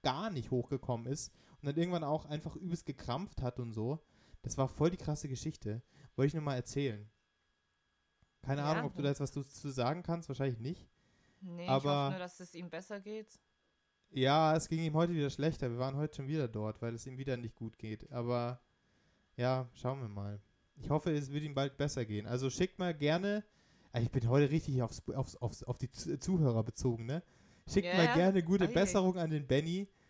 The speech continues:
Speaker 1: weil dem geht's grad nicht so gut. Der hat gar keine gute Zeit zur Zeit. Der liegt einfach nur rum und der, dem geht's schlecht. Der hat Durchfall, der muss kotzen, dem geht's gar nicht gut. Jetzt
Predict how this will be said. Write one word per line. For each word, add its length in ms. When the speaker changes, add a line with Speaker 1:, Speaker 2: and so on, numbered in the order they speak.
Speaker 1:
weil 500
dem 160
geht's 240
grad 220
nicht 140
so 100
gut. 180
Der 80
hat 200
gar 160
keine 220
gute 220
Zeit 320
zur 100
Zeit. 280
Der 160
liegt 260
einfach 260
nur 120
rum 240
und 160
der, 160
dem 240
geht's 200
schlecht. 280
Der 120
hat 160
Durchfall, 440
der 160
muss 180
kotzen, 440
dem 200
geht's 200
gar 200
nicht 180
gut. 260
Jetzt 260